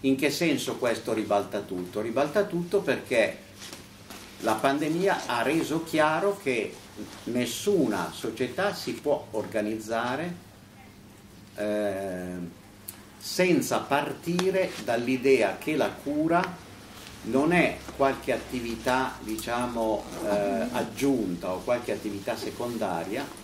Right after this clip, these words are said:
ma che la cura è quella che dovrebbe permeare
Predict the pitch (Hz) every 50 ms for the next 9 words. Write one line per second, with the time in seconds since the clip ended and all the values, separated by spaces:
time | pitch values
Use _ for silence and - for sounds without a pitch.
0 | - - - - - - - - - - 107 110 101 - - 135 135 151 156 151
1 | - 143 135 123 117 123 131 147 - - - - - - - - - - - -
2 | 123 117 - - 127 113 123 127 123 151 131 127 107 110 107 101 - 104 98 -
3 | - 131 135 120 123 139 151 143 110 98 95 90 92 107